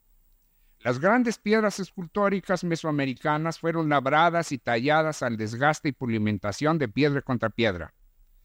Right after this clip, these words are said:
Pero, desde la primera cabeza gigantesca de la venta del periodo olmeca, o sea, las primeras grandes esculturas mesoamericanas, hasta la Coatlicue, que representa el final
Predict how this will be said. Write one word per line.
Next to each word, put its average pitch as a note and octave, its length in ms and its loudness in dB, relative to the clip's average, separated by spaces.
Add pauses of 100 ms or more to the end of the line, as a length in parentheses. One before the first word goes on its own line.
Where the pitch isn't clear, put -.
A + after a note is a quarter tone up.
(360)
Pero, F3+ 420 2 (400)
desde C3 280 -2
la A#2+ 140 2
primera D3+ 400 0
cabeza D#3+ 540 -2
gigantesca D3+ 760 -2
de C#3+ 100 -2
la C3 120 2
venta C#3+ 460 0
del A2 180 -4
periodo C3 400 -2
olmeca, C3 580 -2 (680)
o G2 80 -14
sea, C3+ 220 2
las A#2 200 -4
primeras A2+ 480 0
grandes B2+ 420 0
esculturas A#2+ 580 -8
mesoamericanas, G#2+ 920 -2 (1600)
hasta C#3 400 2
la A#2+ 140 4
Coatlicue, C#3+ 880 0
que A2+ 120 -4
representa A#2+ 640 -2
el G2 100 -4
final C3 540 0